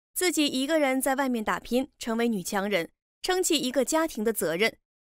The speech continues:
认为霍建华潇洒与摆烂。从这个细节不难看出，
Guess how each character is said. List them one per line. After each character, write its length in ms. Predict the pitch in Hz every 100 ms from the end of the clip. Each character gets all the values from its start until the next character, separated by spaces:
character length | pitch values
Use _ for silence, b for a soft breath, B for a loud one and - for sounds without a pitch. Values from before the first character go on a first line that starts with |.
| -
认 180 | 349 320
为 200 | 294 302
霍 160 | 330
建 220 | 302 311 277
华 180 | 233
潇 300 | 240 330 320
洒 200 | 320 240
与 120 | - 240
摆 220 | 240 190
烂。 240 | 240 269 _ _ _ -
从 240 | 330 349
这 120 | 403
个 100 | 349
细 240 | 311 349 262
节 220 | 226 220
不 160 | 247
难 120 | 214 190
看 220 | 220 190
出， 260 | 220 226